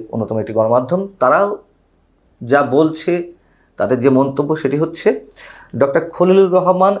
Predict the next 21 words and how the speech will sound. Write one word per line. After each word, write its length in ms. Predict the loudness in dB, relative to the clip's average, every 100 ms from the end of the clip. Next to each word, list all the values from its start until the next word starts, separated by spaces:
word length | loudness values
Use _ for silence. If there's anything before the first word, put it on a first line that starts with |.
| -4
এখন 480 | -4 -2 -6 -4
বাংলাদেশ 560 | 0 2 2 2 0 -2 -4
ও 120 | -4
মিয়ানমারে 800 | -4 -8 0 2 2 2 2 2
মার্কিন 560 | -2 0 0 -2 -6 -6
যুক্তরাষ্ট্রের 560 | -8 -2 0 0 -2
নিরাপত্তার 500 | -2 -2 0 -4 -4
স্বার্থের 580 | -4 -4 -4 -4 -4 -4
প্রতি 380 | -2 -2 -2 -4 -10 -20 -20 -20 -20 -2
আরও 280 | 2 2
বেশি 460 | 2 0 -2 -2 -6
সহনশীল 720 | -6 -6 -4 -4 -6 -4 -4
হবেন। 400 | -2 0 0 -2 -10 -20 -20 -20 -20 _ _ _ _ _ _ _
এই 220 | 0 0
কথাটি 280 | 0 -2 -4
দিয়ে 260 | -4 -6 -6 -12 -6
কী 180 | -2 2
মিন 260 | 2 2
করানো 480 | 0 0 2 0 -2
যেতে 260 | -2 -2 -2
পারে? 320 | -4 -4